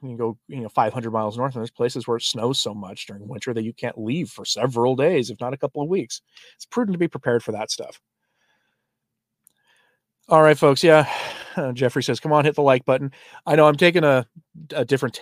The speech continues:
take on this than a lot of people are, are wanting. Mostly, it's not because I'm skeptical of our Lord giving signs. I just caution people to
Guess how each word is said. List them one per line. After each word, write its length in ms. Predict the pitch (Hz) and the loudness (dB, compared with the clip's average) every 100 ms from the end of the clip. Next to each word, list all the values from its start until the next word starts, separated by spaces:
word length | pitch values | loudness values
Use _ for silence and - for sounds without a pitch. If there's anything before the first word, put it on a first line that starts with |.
| - | -18
take 400 | - 151 131 - | -6 0 0 0
on 200 | 139 113 | -4 -4
this 260 | 107 104 107 | -4 -8 -8
than 120 | 117 | -8
a 40 | 107 | -6
lot 180 | 104 | -6
of 60 | 104 | -8
people 220 | 117 110 | -10 -8
are, 180 | 104 113 | -8 -6
are 80 | 107 | -8
wanting. 320 | 104 104 104 - _ _ - | -8 -12 -14 -18 _ _ -4
Mostly, 240 | 160 175 | -2 -2
it's 140 | 151 139 | -6 -6
not 120 | 202 | -6
because 220 | 180 151 | -4 -4
I'm 140 | 135 107 | -4 -6
skeptical 720 | - - 104 _ 113 110 98 | -8 -10 -16 _ -14 -12 -12
of 240 | 98 95 - _ - | -14 -18 -20 _ -10
our 160 | 113 110 107 120 - 139 | -8 -8 -10 -12 -12 -8
Lord 220 | 117 101 | -6 -6
giving 220 | 113 98 | -10 -10
signs. 400 | - 131 110 104 | -4 -4 -4 -6
I 100 | 127 | -8
just 320 | 113 113 - _ _ _ _ _ _ | -6 -8 -10 _ _ _ _ _ _
caution 320 | - 113 - 107 | 0 0 0 -10
people 260 | 110 107 | -10 -12
to 220 | - 98 | -16 -16